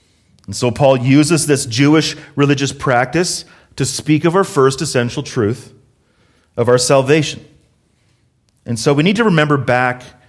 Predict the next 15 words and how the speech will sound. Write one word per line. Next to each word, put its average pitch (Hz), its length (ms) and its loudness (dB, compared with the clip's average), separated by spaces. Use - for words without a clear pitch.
where 127 120 0
this 117 160 -4
came 110 280 -4
from. 95 140 -8
Back 151 300 -2
in 143 140 0
Genesis 131 560 -2
chapter 120 420 -2
seventeen. 107 560 -2
We 123 100 2
do 165 180 2
have 165 280 2
verses, 147 320 0
but 120 180 0
our 107 300 0